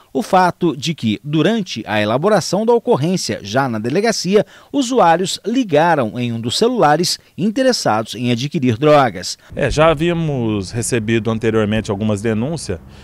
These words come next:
Speaker 2: que indicava o local e o envolvimento dessas três pessoas, né? Sendo dois maiores e, e uma menor.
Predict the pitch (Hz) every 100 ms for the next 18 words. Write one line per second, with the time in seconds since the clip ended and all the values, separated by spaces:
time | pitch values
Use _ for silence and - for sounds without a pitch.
0 | - - 120 117 123 - 117 113 104 110
1 | 107 113 113 - 120 135 156 165 143 156
2 | 143 139 135 135 131 135 - 143 - 160
3 | - 110 104 95 113 117 - - - -
4 | - 110 104 98 101 98 95 90 104 107
5 | 104 107 101 107 131 151 143 131 139 135
6 | 131 127 113 - 110 117 123 123 117 127
7 | 127 101 95 87